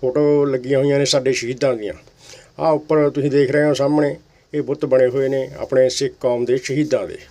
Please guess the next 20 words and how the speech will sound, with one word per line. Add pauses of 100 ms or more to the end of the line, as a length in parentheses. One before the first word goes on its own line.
(460)
ਇਸੇ
ਤਰ੍ਹਾਂ
ਗੁਰਦੁਆਰਾ
ਸਾਹਿਬ
ਦੇ
ਵਿੱਚ (140)
ਸਰੋਵਰ
ਬਣਿਆ
ਹੋਇਆ,
ਜਿੱਥੇ (120)
ਸੰਗਰਾਂਦ,
ਪੂਰਨਮਾਸ਼ੀ,
ਮੱਸਿਆ
ਉੱਤੇ (500)
ਅਤੇ
ਰੋਜ਼ਾਨਾ
ਵੀ
ਲੋਕ
ਆ
ਕੇ